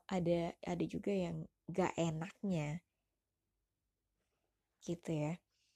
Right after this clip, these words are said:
Eh, terus udah gitu kalau misalnya kalian udah pernah juga,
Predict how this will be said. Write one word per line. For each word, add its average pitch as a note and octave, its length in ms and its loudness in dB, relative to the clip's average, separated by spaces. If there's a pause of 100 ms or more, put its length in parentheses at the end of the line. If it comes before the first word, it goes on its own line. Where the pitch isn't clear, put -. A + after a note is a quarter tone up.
(1160)
Eh, G#3 640 4 (880)
terus A#3+ 640 -2
udah G#3+ 180 0
gitu G3+ 300 -2
kalau G#3+ 240 2
misalnya F#3+ 400 -2
kalian E3+ 400 -2
udah E3 160 -2
pernah E3 320 -4
juga, F#3+ 880 0